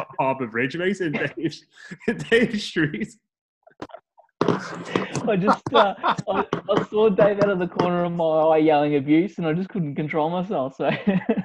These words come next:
Speaker 1: Oh, dear me. So, Richarlison,
Speaker 2: Um, but yeah,
Speaker 1: anyway,
Speaker 2: back
Speaker 1: go
Speaker 2: on
Speaker 1: on.
Speaker 2: to Richarlison. It's just, yeah, it just seems like nothing's working for him. And the,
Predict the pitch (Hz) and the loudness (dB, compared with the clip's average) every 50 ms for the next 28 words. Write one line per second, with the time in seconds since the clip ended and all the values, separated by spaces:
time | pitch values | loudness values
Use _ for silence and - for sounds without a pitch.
0 | - 320 - - - _ _ - - _ _ - 120 120 117 113 110 107 107 101 | -4 -8 -8 -8 -12 _ _ -20 -20 _ _ -14 -12 -10 -10 -10 -10 -10 -10 -10
1 | 98 - 104 101 - 95 95 92 92 92 - _ _ _ - - 180 180 170 170 | -10 -8 -6 -6 -6 -6 -10 -14 -18 -20 -20 _ _ _ 0 2 2 2 4 2
2 | 196 190 - 202 185 185 190 - 156 151 170 156 147 156 180 180 - - 165 143 | 2 2 4 4 4 6 6 4 4 4 2 2 2 4 4 6 8 8 8 6
3 | - - - 165 156 147 156 160 156 147 151 208 - - _ _ _ _ _ 170 | 4 2 2 0 0 0 0 0 -2 -2 -2 -4 -6 -8 _ _ _ _ _ -2
4 | 170 175 180 - 262 - - 214 185 175 196 - 202 175 - - - - 160 151 | -2 -2 -2 -6 -10 -2 0 2 2 2 2 2 2 0 0 -4 -8 -8 -8 -8
5 | - _ _ _ _ _ _ _ - - - - - - - - 185 196 180 202 | -8 _ _ _ _ _ _ _ -18 -16 -16 -14 -16 -10 -2 0 0 0 2 0
6 | 220 196 - - _ _ _ _ _ _ _ _ _ _ - 180 190 190 180 160 | -2 -4 -4 -10 _ _ _ _ _ _ _ _ _ _ -2 2 2 4 4 4
7 | 160 - 180 180 170 202 196 - 226 208 190 175 175 135 143 160 165 175 - 190 | 2 2 0 -4 -6 -6 0 0 0 0 2 -2 -2 -2 -2 -2 -4 -4 -4 -6
8 | 156 135 131 131 131 143 160 180 175 - 185 165 165 175 180 170 - - _ _ | -6 -4 -2 -2 -2 -2 -4 -6 -6 -6 -6 -4 -4 -4 -4 -4 -6 -10 _ _
9 | _ _ _ - 180 | _ _ _ -10 -10